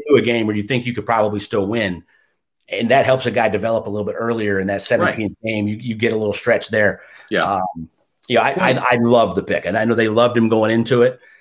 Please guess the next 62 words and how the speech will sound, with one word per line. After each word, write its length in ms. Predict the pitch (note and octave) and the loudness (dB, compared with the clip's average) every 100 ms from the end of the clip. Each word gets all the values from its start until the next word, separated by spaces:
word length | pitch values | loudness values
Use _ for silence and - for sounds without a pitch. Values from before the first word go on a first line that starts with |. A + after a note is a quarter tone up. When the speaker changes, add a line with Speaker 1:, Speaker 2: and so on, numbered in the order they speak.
| _ | _
Speaker 2:
Mm-hmm. 100 | G#2 | -4
Speaker 1:
And 200 | G2+ G#2 G2+ G2 | 0 0 -2 -2
I 60 | A2+ | 0
was 280 | G2+ F#2 F2 | 2 0 -2
ecstatic 760 | F#2+ - A2 G2+ E2+ - - _ _ | -10 -4 -2 -2 -4 -12 -20 _ _
when 140 | F#2 F2 | -8 -4
Baltimore 420 | F#2+ F2+ F#2 F2 | -4 -4 -6 -6
didn't 220 | F2 E2 | -6 -8
take 180 | E2+ E2 | -8 -8
him. 80 | E2+ | -8
I 100 | F2+ | -6
thought 200 | G2 F#2 | -6 -6
he 40 | |
was 80 | E2 | -8
gonna 160 | F2+ | -10
go 100 | F2 | -8
to 60 | F2 | -6
Baltimore 460 | F2 F2 F2 E2+ E2 | -4 -6 -8 -10 -8
right 140 | D2 | -10
in 60 | D2 | -12
front 180 | D#2 C#2+ | -12 -12
of 100 | - | -14
us. 180 | - _ - | -20 _ -10
Speaker 2:
Yeah. 240 | F#2 - - - | -8 -8 -14 -8
And 160 | A#2 | -2
you 60 | C3 | 0
were 80 | D3+ | 2
talking 300 | D3+ B2 A2+ | 2 0 0
about 140 | G#2 | -2
A 140 | A2+ A2+ | 0 -2
T 220 | - G#2 | 0 -2
N 100 | F#2 | -2
and 120 | E2 | -4
Tony, 360 | A2+ G#2 F#2 F#2 | -4 -2 -2 -4
and 280 | F2+ F#2+ F2 - _ _ _ | -4 -4 -6 -8 _ _ _
those 340 | A2 B2 C3+ A#2+ | -2 2 2 0
are 80 | |
two 180 | A2+ B2+ | 0 0
guys, 360 | G#2 G2+ G2 G2 | 2 2 2 0
again, 320 | F#2+ F#2+ F2 | -2 -2 -2
knowing 400 | F2 A2+ A#2+ A#2+ | -6 -2 0 0
your 160 | A2 G2+ | 0 0
dad 420 | F#2+ G2+ G2+ G2 | 0 2 2 0
from 360 | - G2+ F#2 F#2+ | -2 -4 -4 -2
reading 280 | A2 G2+ | 0 0
the 100 | G2 | -4
book, 440 | E2+ G2 G2 G2+ _ _ _ | -4 0 0 -2 _ _ _
studying 520 | - - B2+ A#2+ A#2 G#2+ | -16 0 2 4 2 2
him. 340 | A2 G#2 G2+ | 0 0 0
It's 180 | F#2 - | -6 -10
my 200 | - F#2 | -8 -6
job, 360 | F2 G2+ F#2+ F2+ | -4 0 0 0
right? 180 | F#2 F2+ | -4 -6
It's 140 | E2+ | -6
our 140 | F#2 F2+ | -6 -2
job 320 | F#2 F2+ - | 0 0 -2
to, 220 | F#2 F2 | -8 -8
to 180 | - F2 | -8 -6
know 260 | F#2 G2 - | -2 -2 -4
<laughs> 20 | |
your 100 | A2+ | -8
fathers 460 | - F#2+ G#2 G#2 | -4 -2 -2 -6